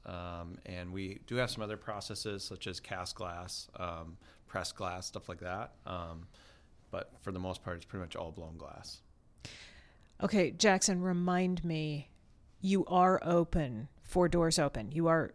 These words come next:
Speaker 2: opening your facility?
Speaker 1: Yes, we are.
Speaker 2: Which is a marvelous thing because Parallel Coffee Bar is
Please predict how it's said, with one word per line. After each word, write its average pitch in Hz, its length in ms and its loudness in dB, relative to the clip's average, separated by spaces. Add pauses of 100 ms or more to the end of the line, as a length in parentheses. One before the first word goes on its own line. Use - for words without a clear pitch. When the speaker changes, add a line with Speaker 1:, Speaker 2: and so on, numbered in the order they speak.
(120)
Speaker 2:
opening 180 340 4
your 175 140 4
facility? 170 580 2 (140)
Speaker 1:
Yes, 98 340 -2
we 95 120 -4
are. 85 240 -8 (760)
Speaker 2:
Which 196 520 8 (680)
is 220 140 8
a 202 60 6
marvelous 202 720 6
thing 151 480 -2
because 180 960 4 (800)
Parallel 196 760 8 (640)
Coffee 254 320 10
Bar 131 400 4 (560)
is 175 500 6